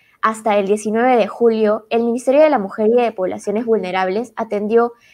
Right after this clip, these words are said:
al menos nueve mil casos de violación sexual en el país,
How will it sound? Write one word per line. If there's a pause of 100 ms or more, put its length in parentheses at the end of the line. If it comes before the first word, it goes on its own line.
(120)
al
menos (200)
nueve
mil
casos
de
violación
sexual
en
el
país,